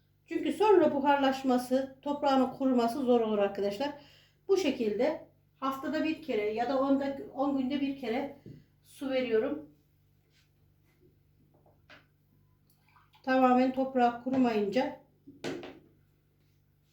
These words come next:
Şimdi şu an ben çiçeklerimin hepsini sulamayacağım. İhtiyacı olan çiçeklerimi sulayacağım arkadaşlar. Şu saksımı biraz şöyle bir aldım elime. Toprağı ne de olsa, yüzü kuru olsa bile,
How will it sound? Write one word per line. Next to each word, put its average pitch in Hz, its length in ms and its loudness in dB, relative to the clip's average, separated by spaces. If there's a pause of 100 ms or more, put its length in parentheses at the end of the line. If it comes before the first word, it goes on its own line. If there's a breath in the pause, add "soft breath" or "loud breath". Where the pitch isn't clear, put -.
(1160)
Şimdi 339 300 2
şu 359 140 6
an 349 140 8
ben 339 160 6
çiçeklerimin 320 520 0
hepsini 311 340 0
sulamayacağım. 285 680 2 (500 soft breath)
İhtiyacı 302 580 2
olan 311 260 4
çiçeklerimi 254 560 0
sulayacağım 226 420 -2
arkadaşlar. 220 560 -4 (440 loud breath)
Şu 294 500 -4
saksımı 277 640 -4
biraz 285 260 -2
şöyle 285 220 -4
bir 262 220 0
aldım 285 240 2
elime. 240 380 -2
Toprağı 277 460 0
ne 285 100 0
de 302 40 -2
olsa, 277 260 -2
yüzü 254 440 0
kuru 269 120 -4
olsa 285 360 0
bile, 247 300 -2